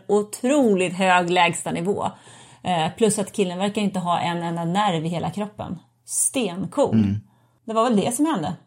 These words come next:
Speaker 1: Förutom att då Chip Ganassi ställde,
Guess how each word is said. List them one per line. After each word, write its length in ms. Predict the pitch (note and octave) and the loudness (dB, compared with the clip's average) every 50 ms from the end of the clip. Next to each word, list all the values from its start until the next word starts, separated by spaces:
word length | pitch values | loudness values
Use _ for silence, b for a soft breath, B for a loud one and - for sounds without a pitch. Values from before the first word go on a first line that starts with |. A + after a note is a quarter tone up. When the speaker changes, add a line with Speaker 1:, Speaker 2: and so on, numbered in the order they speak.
| _ _ _ _ _ - | _ _ _ _ _ 0
Speaker 1:
Förutom 360 | A#3+ B3+ A3 G3+ - G3 G3 | 2 2 4 4 4 4 4
att 160 | F#3+ F#3+ F#3+ | 2 4 4
då 120 | G3+ F#3+ F3+ | 2 0 2
Chip 220 | - G3+ F#3 - | 2 0 0 0
Ganassi 600 | F#3 F3 F3+ F#3 F#3 - G3 F#3 F#3 B2+ E3+ F3 | -2 -2 0 0 0 0 0 2 2 0 0 -2
ställde, 540 | - - - F#3+ F3 F3 E3+ E3+ F3 E3+ | -4 -2 0 0 0 2 0 0 -2 -2